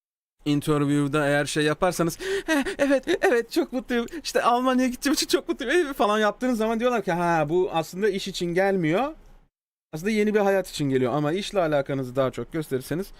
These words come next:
tercih edilme şansınız olur. Ee, bunları da hani ekleyeyim dedim. <laughs> Kafes dönüş. <laughs> Yani, e, bu beyefendinin hiçbir fikri yok bu arada Türkiye ile ve Türkiye şartları ile ilgili.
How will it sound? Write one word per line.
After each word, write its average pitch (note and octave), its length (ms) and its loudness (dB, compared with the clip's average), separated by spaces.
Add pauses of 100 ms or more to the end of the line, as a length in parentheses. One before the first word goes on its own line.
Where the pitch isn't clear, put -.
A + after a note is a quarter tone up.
(300)
tercih D3+ 260 0
edilme C3+ 260 -6
şansınız D#3+ 400 -10
olur. D3 220 -4 (680)
Ee, D3 600 -2
bunları F#3+ 280 0
da G#3+ 100 4
hani G#3 100 2
ekleyeyim F3+ 400 0
dedim. A#2+ 260 -4 (1400)
<laughs> - 340 -2
Kafes F#3+ 540 -2
dönüş. - 460 -8
<laughs> F#4+ 100 -4 (2250)
Yani, A#3+ 240 2
e, F#3+ 380 0
bu D#4+ 140 2
beyefendinin E4 580 2
hiçbir D#4 240 -4
fikri D4+ 240 -6
yok D4 220 -2
bu F#3+ 80 2
arada C#3+ 260 2
Türkiye C#3+ 420 0
ile C3+ 140 0
ve C3+ 80 0
Türkiye C#3+ 360 -8
şartları C3 460 -6
ile C#3 200 -6
ilgili. C#3 500 -6